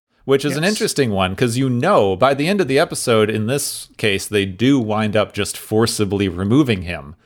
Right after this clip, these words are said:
Speaker 1: But they, you know, at
Speaker 2: Mm-hmm.
Speaker 1: any stage, they could just forcibly remove him. The fact
Speaker 2: Yes.
Speaker 1: that they spend
Speaker 2: Yeah,
Speaker 1: time
Speaker 2: God's not,
Speaker 1: going
Speaker 2: notwithstanding.
Speaker 1: through a
Speaker 2: <laughs>
Speaker 1: diplomatic channel also says something about the way they as a society want to handle this problem.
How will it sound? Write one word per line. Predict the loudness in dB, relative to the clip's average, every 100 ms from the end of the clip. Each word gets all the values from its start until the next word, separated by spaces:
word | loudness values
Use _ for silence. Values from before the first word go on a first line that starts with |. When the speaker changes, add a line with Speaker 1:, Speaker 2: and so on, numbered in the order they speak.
| _ _
Speaker 1:
But | 0 0 2
they, | 0 0
you | -2 -2 -2
know, | 2 4 4 4
at | 2
Speaker 2:
Mm-hmm. |
Speaker 1:
any | 0 -4
stage, | 0 2 2 2
they | 2 2
could | 2 2 2
just | 0 -2
forcibly | 0 2 2 0 0 -2
remove | -2 -4 -4 -4
him. | -8 -14 -18 _ _ _ _ _ _ _ _ _ _ _ -6
The | -4
fact | 0 -2 0
Speaker 2:
Yes. | -2
Speaker 1:
that | -2
they |
spend | -2 -2 -2 -2
Speaker 2:
Yeah, | -2
Speaker 1:
time | 0 0 0 -2 -4 -2
Speaker 2:
God's | 2 2 0 -2
not, | -2 -2 -2
Speaker 1:
going | 2 4
Speaker 2:
notwithstanding. | 4 2 0 0 0
Speaker 1:
through | 2
a | 2
Speaker 2:
<laughs> |
Speaker 1:
diplomatic | 0 -4 -4 -2 -2 -4 -8
channel | -6 -4 -2 -2 -4 -6 _ _ _ -4
also | 2 2 2 0 0
says | 0 -2 0
something | -2 -2 -4
about | 0 0 0
the | 0
way | 0
they | 0 2
as | 0 -2
a |
society | -6 -4 0 2 0
want | -2 -4 -4
to |
handle | -2 0 0
this | -2 -8
problem. | -8 -10 -10 -16 -20